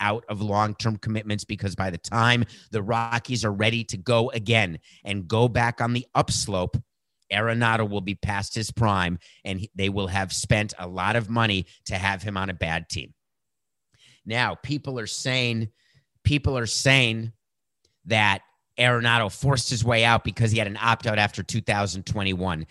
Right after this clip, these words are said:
And the Rockies were very smart to trade him because they were able to get some people back, but they didn't get enough. They didn't get the top five prospects.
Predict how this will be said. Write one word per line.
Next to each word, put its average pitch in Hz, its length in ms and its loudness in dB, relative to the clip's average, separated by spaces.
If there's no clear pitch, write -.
And 123 260 -2
the 117 60 -2
Rockies 127 420 2
were 104 120 0
very 127 260 0
smart 120 360 -2
to 117 100 -4
trade 123 280 4
him 101 160 0
because 110 560 0
they 117 120 2
were 110 140 0
able 113 220 -2
to 107 140 -6
get 117 360 2
some 98 240 -4
people 113 320 4
back, 101 420 2
but 131 140 6
they 165 100 6
didn't 170 200 6
get 165 140 6
enough. 151 360 6
They 131 100 0
didn't 143 200 2
get 131 180 -2
the 113 40 -6
top - 280 -2
five 107 280 -4
prospects. 110 440 0